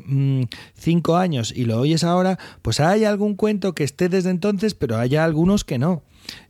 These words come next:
Y no, no me parece mal. Quiero decir, yo en la información pongo, eh, sesión abierta para que quien quiera programar o quien quiera, eh, pues sabe incluso que yo puedo haber ido a, a ese sitio a contar eso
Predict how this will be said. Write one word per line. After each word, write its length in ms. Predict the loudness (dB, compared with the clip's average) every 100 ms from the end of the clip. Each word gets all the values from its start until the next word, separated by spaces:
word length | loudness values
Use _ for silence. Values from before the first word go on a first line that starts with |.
| -8
Y 140 | -2
no, 260 | 0 0 -4 -14 -20 -8
no 300 | -2 2 2
me 120 | 2
parece 380 | 0 -2 0 0
mal. 180 | 0 0
Quiero 160 | 0
decir, 180 | 0 0
yo 280 | 2 2 0 -4
en 160 | -2
la 80 | -2
información 520 | -2 -4 -4 -2 0
pongo, 360 | 0 -2 -4 -8 -20 -10
eh, 300 | -4 -2 -2
sesión 380 | -4 -4 0 0
abierta 600 | 2 4 2 2 -6 -10 -12 -20 -12
para 180 | -6 -6
que 220 | -4 -6 -8
quien 200 | -10 -6
quiera 420 | -2 0 0 -2 -4
programar 560 | -2 0 2 2 2 0
o 80 | -4
quien 200 | -6 -4
quiera, 360 | 0 0 0 -4 -18 -8
eh, 160 | -4 -4
pues 340 | -4 -6 -6 -6
sabe 280 | -2 0 0
incluso 340 | 2 2 2
que 180 | 0 -6
yo 340 | 0 2 2
puedo 320 | -2 -2 0 2
haber 200 | 2 2
ido 260 | 2 0
a, 460 | -2 -4 -2 -4 -2
a 80 | -2
ese 160 | 0
sitio 380 | 0 0 0 0
a 80 | -2
contar 380 | -2 -2 0 0
eso 300 | 0 -4